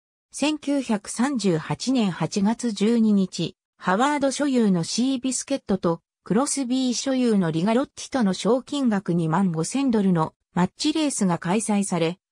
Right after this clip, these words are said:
花差を制してシービスケットが勝利した。当時の高い競馬人気も手伝い、このレースはエヌビーシーラジオによる初の全国規模の競馬中継となっている。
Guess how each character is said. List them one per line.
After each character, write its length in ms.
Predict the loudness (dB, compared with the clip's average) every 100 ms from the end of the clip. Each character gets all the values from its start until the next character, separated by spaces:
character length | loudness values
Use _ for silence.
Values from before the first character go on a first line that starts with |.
| _
花 300 | 0 2 2
差 160 | 0
を 80 | 0
制 240 | 0 0 0
し 160 | -2
て 220 | -6 -8 _ _
シ 260 | -8 -2 0
ー 20 |
ビ 100 | 0
ス 120 | -2
ケ 100 | -4
ッ 60 | -4 -2
ト 120 | -2
が 80 | 0
勝 340 | 0 0 2
利 140 | 0
し 100 | -4
た。 220 | -8 -12 -12 _ _ _ _ -2
当 240 | 0 2
時 140 | 2
の 100 | 2
高 320 | 2 -2 0 -2
い 80 |
競 220 | 0 0 0
馬 120 | -2
人 180 | -2 -4
気 100 | -2
も 160 | -2
手 160 | 0 -2
伝 320 | -2 -2 -2
い、 140 | -2 -8 _ -4
こ 120 | -2
の 160 | 0 0
レ 140 | 0
ー 40 |
ス 140 | 0 2
は 220 | 2 0 _ _
エ 100 | 0
ヌ 140 | 0 0
ビ 220 | 0 -2
ー 20 |
シ 280 | -2 -2 0
ー 40 |
ラ 120 | 0 -2
ジ 160 | 0
オ 80 | 2
に 160 | 4 2
よ 120 | 0
る 200 | 0 -6 _ -6
初 300 | -4 -2 -2
の 140 | -2
全 220 | 0 -2
国 160 | 0 -4
規 260 | -6 -6 0
模 120 | 2
の 140 | 0
競 180 | 0 0
馬 160 | 0 -2
中 220 | -2 -2
継 240 | 0 0
と 160 | 0 -2
な 140 | -2
っ 20 | -4
て 180 | -4
い 180 | -4 -2
る。 180 | -4